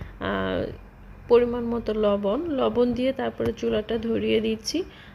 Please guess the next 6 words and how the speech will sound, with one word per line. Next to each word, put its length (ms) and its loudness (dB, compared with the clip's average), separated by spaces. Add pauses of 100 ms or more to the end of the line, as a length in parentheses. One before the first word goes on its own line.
(200)
তো 380 4
বলক, 340 6
পানিটা 320 0
বলক 320 2
চলে 240 0
আসছে, 460 -2